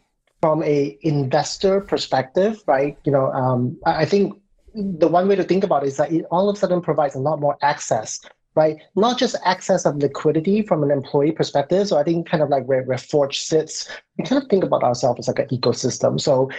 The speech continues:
number one, we let the employee access liquidity by bringing buyers and sellers together. So you're see, you're starting to see some majority of the sellers are some of these, like, employees that actually hold the shares of these, um, private companies.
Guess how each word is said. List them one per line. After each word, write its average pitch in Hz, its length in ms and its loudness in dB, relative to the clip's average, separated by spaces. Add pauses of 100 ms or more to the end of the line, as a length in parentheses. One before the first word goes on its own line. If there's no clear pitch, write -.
(180)
number 180 220 4
one, 160 280 2
we 147 100 2
let 156 180 0
the 156 120 -4
employee 139 480 0
access 143 380 -2
liquidity 131 520 -2
by 135 200 2
bringing 139 360 2
buyers 131 340 0
and 123 100 -6
sellers 123 360 0
together. 131 440 0 (440)
So 160 80 4
you're 170 260 2
see, 180 280 0
you're 165 220 0
starting 175 360 -2
to 160 100 -2
see 156 140 -2
some 170 340 -4
majority 170 560 0
of 175 80 -2
the 160 80 -2
sellers 151 500 0
are 139 200 0
some - 360 -2
of 151 120 0
these, 143 180 0
like, 123 180 0
employees 139 600 0
that - 160 -8
actually 139 280 0
hold 131 260 0
the 131 60 2
shares 131 360 -2
of 127 140 -2
these, 127 200 -2
um, 127 220 0
private 143 320 -2
companies. 196 480 0